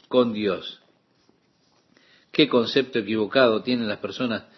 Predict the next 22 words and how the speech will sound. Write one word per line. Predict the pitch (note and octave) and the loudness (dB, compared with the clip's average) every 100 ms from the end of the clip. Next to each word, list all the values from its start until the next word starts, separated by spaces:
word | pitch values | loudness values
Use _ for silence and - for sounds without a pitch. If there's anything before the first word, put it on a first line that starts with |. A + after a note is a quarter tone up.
| - - - | -20 -20 -4
de | A#2+ | 2
lo | A#2+ F#2+ | 2 0
que | - | -4
significa | - A2 G#2 - - A2 | -4 -8 -8 -8 -4 -2
rendir | G2+ G2+ G#2+ A#2+ A2+ | -2 -4 -4 -4 -4
la | G2+ A2 | -4 -2
vida | D#3+ C3+ G2 F2+ F2+ _ - _ _ _ | -2 0 -2 -6 -10 _ -20 _ _ _
a | - G#2 | -6 -2
la | G2 | -2
voluntad | G2 G2+ F#2+ G#2 | -2 -8 -4 -2
de | F#2+ | -2
Dios. | F#2+ F2+ E2+ - _ _ _ _ _ _ | -4 -6 -10 -16 _ _ _ _ _ _
Porque | A#2+ A#2 C3 | -4 -4 -2
una | E3+ F3+ | 2 4
vez | F#3 | 4
que | F#3 E3 | 6 4
la | D#3 | 6
persona | D3 D#3 E3 D3+ | 2 2 4 4
lo | D3 D3+ | 8 6
hace, | C3 - G#2 - _ _ _ _ _ _ _ _ - | 4 -4 -8 -10 _ _ _ _ _ _ _ _ -6
Jesús | A#2+ - D#3+ | -6 -2 2
decía, | B2 - C3+ A#2 F#2+ - | 2 0 2 2 2 -4